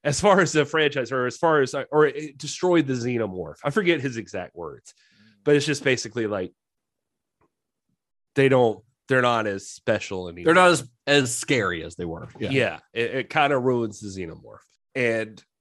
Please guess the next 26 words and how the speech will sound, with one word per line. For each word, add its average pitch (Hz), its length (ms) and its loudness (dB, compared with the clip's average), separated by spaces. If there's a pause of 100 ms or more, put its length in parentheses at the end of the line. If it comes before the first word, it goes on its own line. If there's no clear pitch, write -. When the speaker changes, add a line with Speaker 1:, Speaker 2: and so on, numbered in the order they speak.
(640)
Speaker 1:
I 240 140 4
can 247 200 0
accept, 147 840 2
I 147 120 2
can 165 180 0
almost 190 560 4
accept, 139 640 0
like, 117 240 -8
that 120 140 -6
in 107 140 -6
Terminator, 131 840 -2 (600)
that 113 540 -2 (1200)
although 160 680 6
everything 151 540 0
happens 139 500 -4
the 143 100 0
way 143 140 -2
it 139 120 -4
happens 131 600 -2
and 117 160 -8
blah, 117 220 0
blah, 120 140 -2
blah, 123 500 -2
it, 120 220 -2
it's 123 220 -8
still, 175 600 2